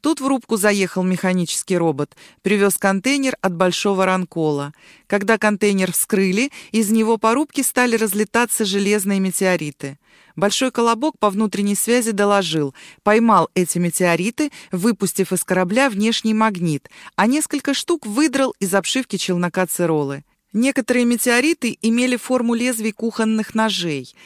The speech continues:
Когда Маша поймала одно из больших и очень острых лезвий, маленький ранкол затрясся от страха и хотел впрыгнуть в Каранта, но девушка нахмурилась и погрозила ему пальчиком.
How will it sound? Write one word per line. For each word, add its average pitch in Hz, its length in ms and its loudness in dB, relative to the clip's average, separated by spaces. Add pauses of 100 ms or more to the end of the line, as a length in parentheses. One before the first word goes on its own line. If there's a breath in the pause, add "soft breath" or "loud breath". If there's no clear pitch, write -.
(180 loud breath)
Когда 202 280 0
Маша 220 360 2
поймала 208 500 2
одно 208 360 0
из 185 140 -2
больших 202 460 -2
и 196 40 -2
очень 185 360 -2
острых 175 420 -2
лезвий, 285 460 -2 (100)
маленький 226 520 2
ранкол 226 420 2
затрясся 185 760 0
от 180 100 -2
страха 294 440 0 (240 loud breath)
и 226 100 0
хотел 269 360 0
впрыгнуть 254 500 -2
в - 60 -18
Каранта, 156 680 -2 (320 soft breath)
но 190 180 0
девушка 262 520 -2
нахмурилась 175 760 0
и 165 40 -4
погрозила 165 600 -2
ему 220 300 -4
пальчиком. 156 840 -8